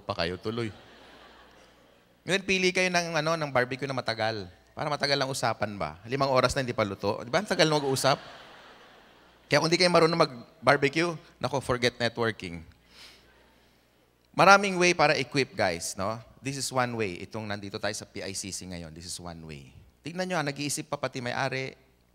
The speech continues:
kung sinong speaker na dadalhin. Mag-i-invest tayo, magbabayad tayo sa kanya. Galing pa siya ng Amerika, si Mister Tom. He's been with the industry for more than, how, I don't know, twice siguro ng age ko.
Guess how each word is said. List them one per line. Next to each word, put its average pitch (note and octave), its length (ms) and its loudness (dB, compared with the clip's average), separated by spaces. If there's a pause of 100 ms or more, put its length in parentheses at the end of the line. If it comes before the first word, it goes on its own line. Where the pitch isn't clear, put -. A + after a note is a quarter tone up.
(160)
kung C3 160 -12
sinong B2+ 240 -6
speaker B2 400 -8
na A#2 80 -8
dadalhin. B2 560 -6 (800)
Mag-i-invest A#2+ 480 -6
tayo, B2+ 240 -2
magbabayad G#2+ 480 -6
tayo G2+ 160 -6
sa G2+ 80 -12
kanya. A#2+ 240 -10
Galing G2+ 240 -8
pa - 80 -14
siya G#2+ 160 -12
ng A2 160 -10
Amerika, G2+ 480 -10
si F#2+ 400 -14 (560)
Mister G2+ 240 -12
Tom. A#2+ 400 -10 (1300)
He's G#2+ 160 -12
been B2 160 -8
with A2 80 -10
the G#2+ 80 -6
industry A2+ 400 -8
for G#2+ 160 -10
more A2 240 -6
than, G2+ 240 -8
how, A2+ 160 -8
I G2 160 -8
don't A#2 160 -8
know, F2 160 -12 (320)
twice A2+ 240 -4
siguro A2+ 400 -6
ng G#2 80 -8
age G2+ 320 -8
ko. F2+ 160 -16